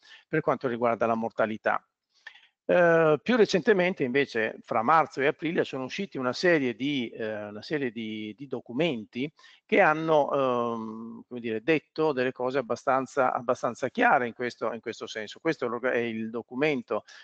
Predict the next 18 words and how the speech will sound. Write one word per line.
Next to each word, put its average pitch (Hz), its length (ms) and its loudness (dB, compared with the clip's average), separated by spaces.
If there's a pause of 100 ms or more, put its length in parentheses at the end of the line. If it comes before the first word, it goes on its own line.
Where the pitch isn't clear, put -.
dell'Organizzazione 131 540 -2
Mondiale 131 320 2
della 123 200 4
Sanità, 131 540 0 (420)
ehm, 117 880 0 (160)
dove 160 300 2
evidenzia 147 640 0
che, 127 340 4
eh, 117 240 -2
l'utilizzo 143 580 0
degli 127 280 4
alti 139 280 2
flussi, 123 800 -6
dell'ossigenoterapia 131 880 -2
con 127 120 -4
alti 120 220 -4
flussi, 110 420 -10
riduce 156 640 0